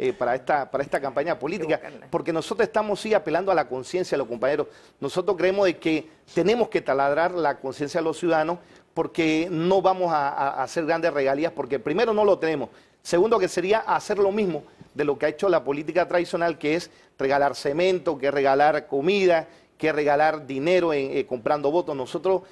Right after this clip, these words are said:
Speaker 1: eh, desechamos to-, totalmente este tipo de prácticas politiqueras. Nosotros apostamos por una política decente, apostando a nuestro programa de, de trabajo, a nuestra propuesta, eh, para la comuna capitalina,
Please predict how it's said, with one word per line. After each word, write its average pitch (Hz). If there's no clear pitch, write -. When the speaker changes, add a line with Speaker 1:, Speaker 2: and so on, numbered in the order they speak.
Speaker 1:
eh, 143
desechamos 175
to-, 147
totalmente 175
este 170
tipo 170
de 165
prácticas 165
politiqueras. 185
Nosotros 160
apostamos 151
por 143
una 165
política 147
decente, 190
apostando 170
a 170
nuestro 143
programa 151
de, 139
de 135
trabajo, 170
a -
nuestra 135
propuesta, 147
eh, 139
para 135
la 131
comuna 156
capitalina, 185